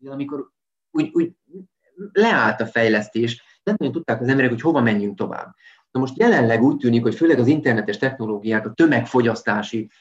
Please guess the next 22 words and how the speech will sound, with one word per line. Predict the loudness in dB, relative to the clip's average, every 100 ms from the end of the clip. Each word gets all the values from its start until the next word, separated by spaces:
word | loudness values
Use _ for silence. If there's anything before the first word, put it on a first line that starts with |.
| _
lehetőségeknek | -2 0 2 0 0 0 2 0 -2 -8 -4
köszönhetően | -4 0 0 0 0 2 0 -2 -18 -4
a |
lehetőségek | 0 2 2 2 2 0 -2 -6
és | -6
az | -2
igények | 0 0 0
tárháza | -2 -2 0 -2 -6
teljes. | -6 -2 -2 -4 -12 -20 -20 _ -2
Ezért | 2 4 4 2
is, | 0 0 0
plusz | -2 0 -2 -6
mivel | -2 2 4 2 2
egyes | 0 2 2 0 -2 -8
kutatók | -6 -4 -2 -2 0
azt | -2 0
állítják, | 2 2 2 -2
hogy | -4 0
önmagukat | 2 4 2 -4 -8
fejlesztő | -8 -6 -4 -6 -6 -6
algoritmusokat | -4 -6 -6 -10 -12 -14 -14 -6
már | -2 -2 -2